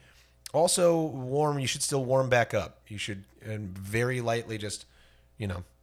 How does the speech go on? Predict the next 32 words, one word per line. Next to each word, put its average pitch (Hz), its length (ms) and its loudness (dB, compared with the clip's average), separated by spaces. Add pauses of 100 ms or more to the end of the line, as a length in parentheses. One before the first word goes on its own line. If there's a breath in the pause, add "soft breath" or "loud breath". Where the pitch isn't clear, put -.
(180)
warm 107 200 -2
back 101 220 -2
up. 101 260 -4 (420 soft breath)
And 117 180 -2
if 117 100 -4
you've, 139 200 -12 (520 soft breath)
if 160 140 -4
you've 180 160 -6
hurt 220 260 -2
your 190 120 0
voice, 139 520 -2
uh, 131 140 0
if, 120 260 -4
if 117 120 -6
your 151 80 -6
voice 151 240 -2
is 151 100 -4
hurting 131 340 -4
between 127 280 -4
gigs, 117 280 -2
that 120 160 -4
means 120 240 -6
you're 113 240 -4
not. 110 380 -4
It 104 180 -12
probably 139 220 -2
means 120 200 -4
you're 110 80 -4
not 107 280 -4
singing 95 440 -8 (300)
perfectly, 92 560 -8 (1080)
technique-wise. 95 680 -8